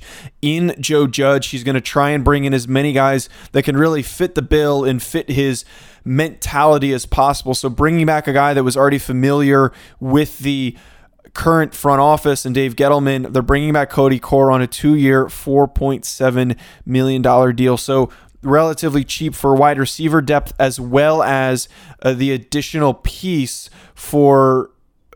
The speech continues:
a starter on special teams. So they did actually go out and sign a special teams player, which, again, I, I know it sounds painful for, for listeners to hear and fans of the Giants to hear that they're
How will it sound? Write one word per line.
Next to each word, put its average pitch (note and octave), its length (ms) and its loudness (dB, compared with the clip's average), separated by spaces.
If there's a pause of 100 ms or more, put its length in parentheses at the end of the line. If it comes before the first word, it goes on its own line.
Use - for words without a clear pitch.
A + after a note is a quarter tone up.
(720)
a C#3 80 0
starter D#3+ 560 4
on C3+ 140 2
special C3+ 480 -2
teams. B2 260 -4
So D#3 140 -2
they D#3 100 -2
did A3+ 340 -4
actually G3 480 -4
go F3 280 4
out F3 240 2
and C#3+ 120 -2
sign F#3+ 760 -2 (420)
a C#3 140 -2
special D3 440 -2
teams C#3 340 -6
player, C3+ 520 2 (280)
which, C#3+ 280 -2
again, D#3 320 -2
I, D3 220 0
I C#3+ 160 0
know G3+ 160 2
it E3 80 0
sounds E3 280 -2
painful D#3+ 440 -2
for, C#3 400 2
for C#3+ 160 -2
listeners D3 420 -2
to C3+ 80 -10
hear D3+ 340 2
and C3 140 0
fans D3 260 -2
of B2+ 60 -6
the B2+ 60 -4
Giants C#3 340 -4
to C3 80 -10
hear D3 180 2
that C3 160 -4
they're C3 200 0